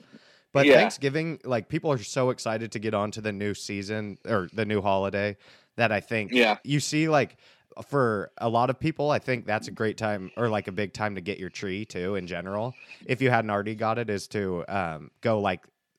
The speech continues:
Speaker 1: almost the day or the weekend after Thanksgiving when you put all your stuff up. So I'm with you
Speaker 2: Yeah.
Speaker 1: there. This year, I
Speaker 2: It
Speaker 1: was a, I kinda sinned. I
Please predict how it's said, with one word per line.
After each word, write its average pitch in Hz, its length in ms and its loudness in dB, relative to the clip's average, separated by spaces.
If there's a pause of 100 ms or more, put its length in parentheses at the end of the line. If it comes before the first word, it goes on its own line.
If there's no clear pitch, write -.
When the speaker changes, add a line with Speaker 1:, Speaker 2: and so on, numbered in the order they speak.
Speaker 1:
almost 139 300 2
the 107 100 -2
day 98 320 0
or 92 200 -4 (240)
the 98 160 0
weekend 92 420 -4
after 85 260 -6
Thanksgiving 87 680 -8
when 98 160 -4
you 90 80 -6
put 98 180 -6
all 90 120 0
your 82 120 -6
stuff - 320 -8
up. 78 280 -8 (280)
So - 140 2
I'm 190 120 4
with 135 180 4
you 101 100 0
Speaker 2:
Yeah. - 80 4
Speaker 1:
there. 92 260 4 (220)
This 185 240 4
year, 185 180 4
I 117 160 8
Speaker 2:
It 156 40 12
Speaker 1:
was 127 180 2
a, 104 220 0
I 120 80 2
kinda 131 240 2
sinned. 107 380 -2
I 107 300 2